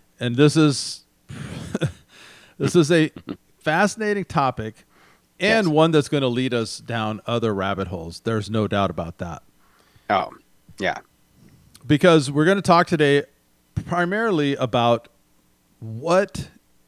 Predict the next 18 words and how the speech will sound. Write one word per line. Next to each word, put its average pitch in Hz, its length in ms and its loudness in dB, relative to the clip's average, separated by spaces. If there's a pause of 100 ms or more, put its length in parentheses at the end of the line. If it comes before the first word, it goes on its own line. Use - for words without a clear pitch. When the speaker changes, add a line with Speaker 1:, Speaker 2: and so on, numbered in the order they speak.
(520)
Speaker 1:
is 175 640 4
or 95 160 -6
could 156 420 0
be, 147 300 2
or 135 100 4
what 101 220 0
are 147 60 2
the 127 160 -6
theories 151 1080 0 (340)
and - 140 -14
conspiracy 131 640 -2
theories 135 500 0
about 113 520 -2 (1040)
the 123 120 -4
secrets 190 840 -2 (160)
and 127 500 -2
the 95 140 -10
artifacts. 156 880 0